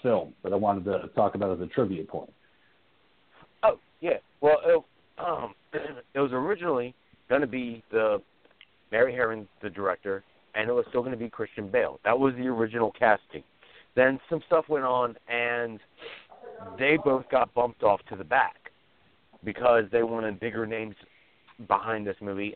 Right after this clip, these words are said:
Speaker 2: and they, then they wanted to, um, let's see here, then they tried to hit up David Cronenberg, actually, and that fell through because he didn't want to shoot in any restaurants or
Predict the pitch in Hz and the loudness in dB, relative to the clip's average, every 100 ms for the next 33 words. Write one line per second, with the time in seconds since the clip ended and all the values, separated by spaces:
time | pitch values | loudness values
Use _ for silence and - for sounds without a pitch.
0 | 92 107 104 104 98 92 - 110 107 - | -4 -2 -2 -4 -10 -14 0 0 0 0
1 | 113 139 139 123 107 120 117 - 120 107 | 2 2 0 -2 0 0 0 -4 -8 -8
2 | 101 _ _ _ _ _ 120 110 95 92 | -10 _ _ _ _ _ 4 4 2 -2
3 | - _ _ _ _ _ 117 110 107 90 | -16 _ _ _ _ _ -2 -2 -4 -6
4 | 76 - 127 131 - 127 113 107 123 110 | -6 0 0 0 2 2 2 0 0 0
5 | - _ _ 120 107 - 135 160 165 90 | -2 _ _ -4 -4 -4 2 2 2 0
6 | 92 98 - - 95 - 90 90 104 _ | 0 0 -8 -8 -8 -8 -8 -8 -10 _
7 | _ _ _ - _ - 113 104 90 - | _ _ _ -20 _ -6 -4 -4 -8 -18
8 | - _ _ _ 95 92 156 170 160 113 | -20 _ _ _ -4 2 2 4 4 4
9 | - 104 110 98 101 110 101 - 175 165 | 0 -10 -10 -12 -8 -6 -6 -10 -14 -10
10 | 139 156 127 131 139 - 123 - - 147 | -6 -6 -4 -4 -6 -10 -16 -14 -6 -4
11 | 127 _ 123 107 _ 127 185 185 135 160 | -4 _ -8 -8 _ -4 -4 0 0 0
12 | - 135 113 107 _ 113 | 0 -2 -2 -6 _ -10